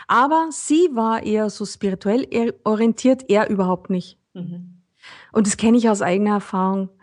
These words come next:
Speaker 1: Ja, dann f-, du willst dich natürlich austauschen, du willst dann, äh,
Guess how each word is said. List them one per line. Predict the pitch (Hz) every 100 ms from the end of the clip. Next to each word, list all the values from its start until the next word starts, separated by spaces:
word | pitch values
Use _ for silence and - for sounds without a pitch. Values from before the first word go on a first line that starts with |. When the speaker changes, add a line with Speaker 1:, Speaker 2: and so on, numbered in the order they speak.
| - - -
Speaker 1:
Ja, | - 208 247 233
dann | 233
f-, | 226 - - 226
du | 254 233
willst | 320 -
dich | 285 -
natürlich | 247 240 226 -
austauschen, | - 190 - 185 185 - 202
du | 202
willst | 262 254 -
dann, | 220 220
äh, | - -